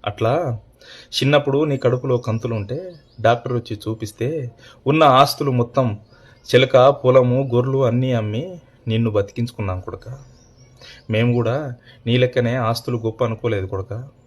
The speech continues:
నువ్వు బతికితే అదే మాకు గొప్ప అనుకున్నాం కొడుకా. ఈ అమ్మా నాన్న, ఈ అందమైన ప్రపంచాన్ని చూసి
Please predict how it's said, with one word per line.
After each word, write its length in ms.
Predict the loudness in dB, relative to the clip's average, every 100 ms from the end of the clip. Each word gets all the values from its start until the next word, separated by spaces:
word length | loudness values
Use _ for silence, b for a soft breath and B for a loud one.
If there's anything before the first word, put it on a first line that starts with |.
| -10
నువ్వు 220 | -6 -4 -4
బతికితే 640 | -4 -6 -8 -6 -6 -8 B B B
అదే 200 | 4 4
మాకు 320 | 6 4 2
గొప్ప 200 | -2 -2
అనుకున్నాం 400 | -2 -2 -6 -6
కొడుకా. 440 | -6 -10 -12 -16 -18 -20 _ _ _ -10
ఈ 100 | -6
అమ్మా 260 | -4 -4 -4
నాన్న, 420 | -4 -4 -6 -8 -14 B B
ఈ 100 | 4
అందమైన 380 | 6 6 6 4
ప్రపంచాన్ని 640 | 4 2 2 2 0 -2
చూసి 420 | -6 -8 -10 -12